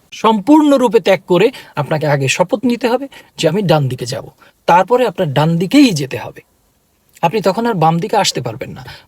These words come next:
বাম দিকে আসছেন মানেই হচ্ছে আপনি আবার ডান দিক থেকে সরে গেছেন। এবং মানুষের মস্তিষ্কও তাই,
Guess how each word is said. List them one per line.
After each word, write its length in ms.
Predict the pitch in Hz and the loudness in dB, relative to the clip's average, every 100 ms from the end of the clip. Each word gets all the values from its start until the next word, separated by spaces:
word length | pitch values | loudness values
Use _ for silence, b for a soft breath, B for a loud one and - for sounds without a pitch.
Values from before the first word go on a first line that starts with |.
| 143 | -2
বাম 300 | 151 175 196 | 0 2 0
দিকে 160 | 233 | -2
আসছেন 420 | 196 180 - 233 | 0 -2 0 -2
মানেই 300 | 196 156 226 | 0 0 0
হচ্ছে 260 | 233 226 277 b b b - | -2 -4 -6 b b b -8
আপনি 240 | 156 156 - | -6 -6 -4
আবার 260 | 175 220 165 | 0 0 2
ডান 160 | 156 | 0
দিক 120 | 147 | -2
থেকে 200 | - 208 | -6 -6
সরে 240 | - 220 143 | -2 0 0
গেছেন। 280 | 92 - - 135 _ _ _ _ - | -4 -10 -12 -20 _ _ _ _ -4
এবং 180 | 147 139 | -2 0
মানুষের 460 | 127 151 151 170 | 0 0 -2 -2
মস্তিষ্কও 640 | 143 147 - 170 - 185 131 | -2 -2 -2 -4 -2 -2 -4
তাই, 220 | - | -8